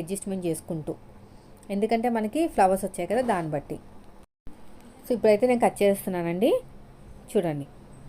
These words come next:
కరెక్ట్గా వచ్చేసింది. ఇటు అటు తిప్పుకోవాలన్నమాట. తిప్పుకొని మనం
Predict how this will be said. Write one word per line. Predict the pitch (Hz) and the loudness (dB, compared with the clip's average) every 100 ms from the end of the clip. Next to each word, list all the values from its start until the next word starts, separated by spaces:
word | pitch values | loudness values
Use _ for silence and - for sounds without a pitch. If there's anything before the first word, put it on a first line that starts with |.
| - - - - - - - - - | -14 -14 -16 -18 -18 -20 -20 -16 -4
కరెక్ట్గా | 185 - 214 208 | -4 0 2 4
వచ్చేసింది. | 202 185 185 202 381 466 - - - - - - - - - - - - | 2 0 0 0 0 0 -10 -20 -20 -20 -20 -20 -20 -20 -20 -20 -14 -10
ఇటు | 180 226 | 0 4
అటు | 208 208 240 | 6 4 2
తిప్పుకోవాలన్నమాట. | 220 214 233 214 185 170 156 147 - - - - - - - - | -2 2 6 6 4 0 -2 -4 -6 -12 -20 -20 -20 -20 -14 -6
తిప్పుకొని | 202 214 254 403 554 - - - - | -6 0 2 2 0 -8 -20 -16 -6
మనం | 247 | 0